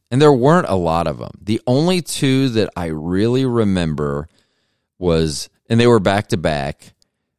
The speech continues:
was Magnum P I and Simon and Simon.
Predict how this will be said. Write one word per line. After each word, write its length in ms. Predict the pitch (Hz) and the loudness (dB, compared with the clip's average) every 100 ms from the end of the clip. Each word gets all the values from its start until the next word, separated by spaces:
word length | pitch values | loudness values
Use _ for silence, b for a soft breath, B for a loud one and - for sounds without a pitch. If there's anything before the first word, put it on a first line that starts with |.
| _ | _
was 180 | 101 85 | -6 -2
Magnum 520 | 85 95 104 107 113 | 0 0 0 0 -2
P 260 | 104 113 95 | -2 -2 0
I 580 | 85 82 82 82 80 80 _ _ _ _ _ | 0 0 0 -2 -6 -10 _ _ _ _ _
and 400 | 80 73 71 67 | -6 -4 -4 -6
Simon 380 | - 71 71 69 | -6 -6 -6 -6
and 100 | 65 | -8
Simon. 460 | 53 50 50 - | -12 -14 -18 -20